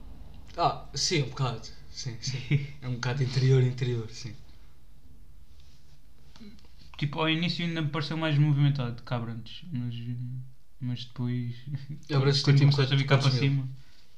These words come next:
Speaker 2: Hã?
Speaker 1: Abrantes tem quantos mil?
Speaker 2: Epá, o concelho tem quarenta mil.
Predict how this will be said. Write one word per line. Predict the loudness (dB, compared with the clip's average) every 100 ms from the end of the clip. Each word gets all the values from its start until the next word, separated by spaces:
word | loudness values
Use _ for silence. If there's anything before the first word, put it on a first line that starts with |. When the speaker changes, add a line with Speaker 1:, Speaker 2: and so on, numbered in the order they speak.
| -6
Speaker 2:
Hã? | -2 -2 -4 -8 -4
Speaker 1:
Abrantes | 0 0
tem | -2 -4
quantos | -4 -4
mil? | -6 -6 -12 -14 -14 -14 -12 -12 -12 -14 -14 -12 -12 -12 -14 -14 -10
Speaker 2:
Epá, | -8 -8 -6
o | -2
concelho | 2 4 4 0
tem | -2
quarenta | 0 2 6
mil. | 8 8